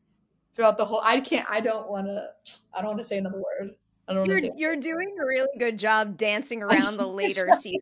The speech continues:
Speaker 2: spoiler. I feel like I've, I've hit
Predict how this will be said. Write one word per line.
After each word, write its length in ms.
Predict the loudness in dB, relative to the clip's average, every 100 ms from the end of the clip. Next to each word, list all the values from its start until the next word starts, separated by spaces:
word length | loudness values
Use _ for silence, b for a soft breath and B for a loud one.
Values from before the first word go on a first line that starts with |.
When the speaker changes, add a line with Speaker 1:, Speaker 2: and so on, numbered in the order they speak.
| -6
Speaker 2:
spoiler. 400 | -2 2 2 0 -4
I 80 | -6 -8
feel 140 | 0
like 160 | 2 2 2 2 2
I've, 160 | -2 _ _ _ -20 -6 -4
I've 100 | -4 -14
hit 120 | -18